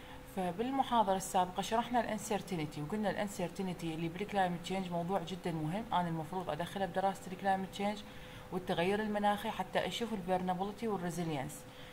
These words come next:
ايش قد ضعف وايش قد عندي مرونة أنا ممكن يتحملها النظام اللي أنا دا أدرسه،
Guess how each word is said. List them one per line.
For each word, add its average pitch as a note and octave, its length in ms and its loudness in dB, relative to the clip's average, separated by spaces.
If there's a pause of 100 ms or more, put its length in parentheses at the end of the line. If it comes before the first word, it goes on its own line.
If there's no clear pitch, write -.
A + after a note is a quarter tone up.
(140)
ايش E3+ 80 -4
قد G#3+ 220 2
ضعف A3 320 4
وايش G3 160 0
قد A3+ 100 4
عندي A3 200 0
مرونة G#3+ 520 6
أنا F#3+ 80 4
ممكن G3+ 280 0
يتحملها F#3 640 0
النظام F#3+ 420 2
اللي E3 200 0
أنا G#3 160 4
دا G3+ 220 4
أدرسه، G#3+ 400 -2